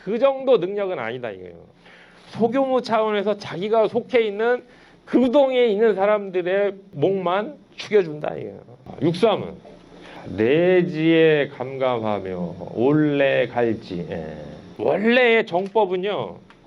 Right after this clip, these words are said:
온다는 건 올래 자고 간다는 건 가랑 자예요.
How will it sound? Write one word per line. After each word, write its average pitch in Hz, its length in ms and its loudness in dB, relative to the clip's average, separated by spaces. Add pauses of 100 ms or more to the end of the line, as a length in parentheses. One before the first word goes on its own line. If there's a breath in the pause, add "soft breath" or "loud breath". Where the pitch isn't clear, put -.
(100)
온다는 240 680 0
건 202 180 -2
올래 190 460 0
자고 170 300 -2
간다는 196 580 -2
건 190 280 -8
가랑 180 420 -2
자예요. 95 280 -10